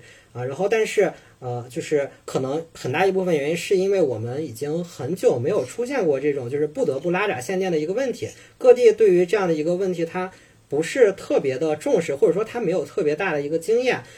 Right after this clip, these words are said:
啊。有比如说像东北这次，它开始实行了这有序限电，但是它的这个力度或者说它这个实施效果都不是很好，有的时候贴，贴一些什么，呃，就，就是给，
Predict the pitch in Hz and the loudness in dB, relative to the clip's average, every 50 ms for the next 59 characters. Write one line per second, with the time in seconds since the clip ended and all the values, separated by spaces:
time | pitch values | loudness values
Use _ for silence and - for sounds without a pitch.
0 | - - - 151 143 143 160 165 160 - 135 135 127 185 180 180 196 196 170 165 | -20 -12 -8 -4 -2 0 -2 -2 -2 -4 -8 -6 -4 -4 -4 -2 -2 -2 -2 -2
1 | 165 196 196 196 143 117 131 156 156 151 - 156 135 117 - - - - 208 226 | -2 -2 -2 0 -2 -2 -2 -4 -4 -2 -4 -6 -6 -8 -12 -18 -8 -2 0 0
2 | 233 - - - - - - 220 233 220 185 151 123 - - 147 165 165 185 165 | 0 0 -4 -12 -10 -4 -2 0 0 0 0 -2 -4 -4 -4 -4 -2 -2 -2 -2
3 | 151 151 160 156 143 120 107 - - 143 143 165 147 135 143 135 135 160 190 190 | 0 0 0 0 -2 -2 -6 -6 -8 -8 -4 -4 -4 -4 -6 -6 -6 -4 -4 -4
4 | 180 175 190 - 208 202 175 170 185 175 160 151 139 139 135 - - _ _ _ | -4 -4 -4 -2 0 0 0 0 0 0 -2 -2 -4 -6 -8 -12 -20 _ _ _
5 | - - 254 247 214 185 165 170 165 143 139 139 - 208 185 151 143 147 170 170 | -10 -6 0 2 4 4 4 4 2 2 2 2 2 2 2 2 2 0 -2 -2
6 | 170 170 170 - - - - - 190 185 190 185 175 160 151 - - 160 175 202 | -2 -2 -4 -8 -18 -12 -6 -4 -2 0 2 2 2 2 2 0 -4 -2 -2 -2
7 | 202 190 247 226 196 233 196 - - 196 202 190 190 196 220 208 170 - - - | 0 0 2 2 2 2 0 -2 -2 -2 0 0 0 0 -2 -2 -4 -4 -6 -6
8 | 135 127 120 120 120 135 151 147 208 208 202 - - 220 214 202 - - - 226 | -8 -8 -8 -6 -6 -4 -4 -2 -2 -2 -2 -2 0 0 0 0 -2 -2 2 4
9 | 214 208 190 202 214 214 196 190 160 151 151 160 165 165 - - - - _ - | 4 4 4 2 0 0 0 -2 -2 -2 -2 -2 -4 -6 -10 -20 -20 -20 _ -10
10 | 147 139 135 135 135 131 - 156 147 - 185 180 156 - 143 123 | -8 -8 -6 -6 -8 -10 -12 -10 -4 -2 -2 -2 -2 -4 -6 -8